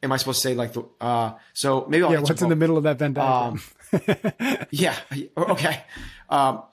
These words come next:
Speaker 1: if I was to say the one thing to do before your warm up, so here, um, let me back to it the other way. Here's what I think a warm up entails. Um, um, the gener-, there's a general warm up and a specific warm up.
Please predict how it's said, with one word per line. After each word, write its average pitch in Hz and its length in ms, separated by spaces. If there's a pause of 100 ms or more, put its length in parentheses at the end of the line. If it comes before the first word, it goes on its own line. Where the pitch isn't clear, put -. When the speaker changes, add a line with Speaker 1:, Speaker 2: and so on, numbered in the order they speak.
(260)
Speaker 1:
if 147 100
I 190 60
was 226 100
to - 60
say 226 140
the 147 120
one 156 380
thing 165 260
to 151 120
do 139 180
before 139 340
your 135 180
warm 120 280
up, - 340
so 135 300
here, 185 260
um, 170 140 (120)
let 175 80
me 175 60
back 156 240
to 147 80
it 143 80
the 139 80
other 120 120
way. 92 200 (360)
Here's 175 240
what 170 120
I 151 100
think 151 160
a 135 40
warm 131 260
up 127 120
entails. 117 540 (500)
Um, 120 400 (1400)
um, 113 400 (1600)
the 127 280 (200)
gener-, 143 400
there's 147 200
a 127 40
general 170 400
warm 165 220
up 165 140
and 143 120
a 135 40
specific 123 500
warm 104 180
up. - 140